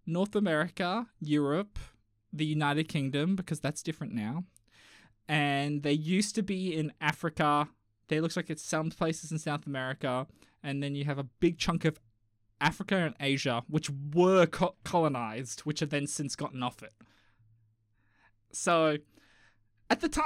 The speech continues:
like, I think it's, like, the whole purpose of it was essentially, at the time, was about conserving light. About conserving daylight hours so that you can work more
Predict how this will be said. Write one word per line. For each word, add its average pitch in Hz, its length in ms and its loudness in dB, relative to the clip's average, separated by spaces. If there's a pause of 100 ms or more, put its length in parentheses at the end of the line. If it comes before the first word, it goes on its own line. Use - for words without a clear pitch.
(100)
like, 233 140 0
I - 40 -4
think 320 140 2
it's, 294 120 -4
like, - 180 -10
the 233 80 -4
whole 254 200 4
purpose 202 520 -2
of 165 140 2
it 165 60 0
was 156 120 -4
essentially, 151 680 -2 (180)
at 165 140 -6
the - 80 -4
time, 151 460 -2
was 147 120 -8
about 143 280 -2
conserving 135 760 -4 (240)
light. 135 500 -10 (960)
About 156 220 0
conserving 247 400 4
daylight 196 340 4
hours 160 340 4
so 160 80 -6
that 151 60 -4
you 165 60 -4
can 156 140 -2
work 143 260 0
more 135 240 -4